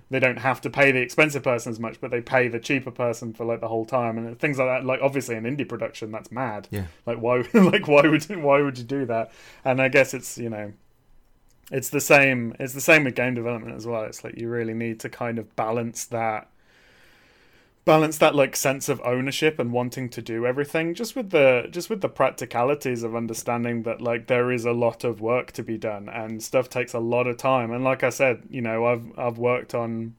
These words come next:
Speaker 1: hundreds of shipped games, and I work every day with people who have never shipped a single game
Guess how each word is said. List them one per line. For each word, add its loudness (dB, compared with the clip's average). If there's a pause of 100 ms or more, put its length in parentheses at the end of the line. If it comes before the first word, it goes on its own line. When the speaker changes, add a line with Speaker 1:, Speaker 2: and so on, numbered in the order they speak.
(220)
Speaker 1:
hundreds -2
of -10
shipped -8
games, -4 (300)
and -4
I 0
work 2
every 0
day -2
with -8
people -6
who -6
have -6
never -4
shipped -10
a -10
single -10
game -10